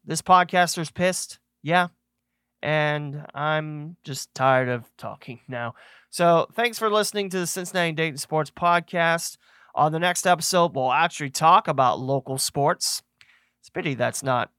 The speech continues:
covered here in Dayton, but, uh, what can you do? Uh, we'll talk about a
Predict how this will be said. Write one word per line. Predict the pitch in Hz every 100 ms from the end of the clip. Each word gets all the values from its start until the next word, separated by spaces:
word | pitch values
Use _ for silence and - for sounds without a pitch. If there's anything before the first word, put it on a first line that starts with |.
| _
covered | - 147 120 117
here | 120 - 190 131
in | 110
Dayton, | 110 110 87 165
but, | 170 135 139 -
uh, | 139 135 139
what | 135 135
can | 123
you | 113
do? | 110 120 - _ _ _ _
Uh, | - - 175
we'll | -
talk | - - 196 -
about | 226 214 208 214 -
a | - 226